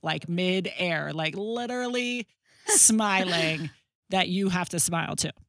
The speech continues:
Speaker 2: Yeah, I was just about to say, it's actually impossible to watch what happens here and not smile. Like, I think Heidi and I had, like, smiles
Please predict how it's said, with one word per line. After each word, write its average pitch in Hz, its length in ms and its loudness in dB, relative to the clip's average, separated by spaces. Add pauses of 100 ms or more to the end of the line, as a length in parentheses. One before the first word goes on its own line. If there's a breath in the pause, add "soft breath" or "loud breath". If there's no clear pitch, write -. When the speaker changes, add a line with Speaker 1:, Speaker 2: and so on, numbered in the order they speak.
(120)
Speaker 2:
Yeah, 214 220 4
I 185 100 2
was 214 80 4
just 220 160 2
about 208 160 0
to - 40 -10
say, 175 220 2
it's 175 140 -2 (260)
actually 214 460 6
impossible 202 720 2
to - 180 0
watch 160 460 0 (120)
what 185 180 2
happens 190 580 0
here 214 400 -2
and 165 260 0
not 151 280 0
smile. 143 480 -4
Like, - 280 -2
I 185 120 4
think 214 360 -2
Heidi 190 300 2
and 208 100 2
I 214 380 2
had, 196 180 -4
like, 156 180 -4 (500)
smiles 220 420 0